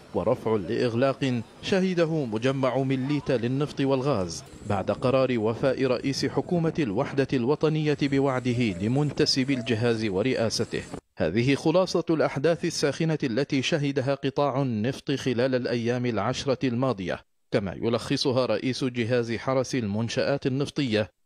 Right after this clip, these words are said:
عبد الرزاق الخرماني في تصريحات للأحرار. الخرماني نفى أن يكون قد أصدر أي أوامر لمنتسبي الجهاز بإغلاق أي من المنشآت النفطية،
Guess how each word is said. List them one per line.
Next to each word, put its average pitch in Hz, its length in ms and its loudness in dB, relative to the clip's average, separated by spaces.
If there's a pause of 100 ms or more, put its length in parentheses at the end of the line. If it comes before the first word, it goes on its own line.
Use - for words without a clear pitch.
عبد 98 300 0
الرزاق 123 480 2
الخرماني 131 640 0
في 123 180 -2
تصريحات 123 600 0
للأحرار. 101 760 -2 (420)
الخرماني 156 640 2
نفى 127 260 0
أن 135 180 2
يكون 147 400 2
قد 131 300 0
أصدر 143 600 2
أي 131 220 2
أوامر 135 560 0
لمنتسبي 123 760 -2
الجهاز 123 460 0
بإغلاق 107 640 -2
أي 139 380 0
من 113 260 0
المنشآت 135 600 0
النفطية، 135 680 -2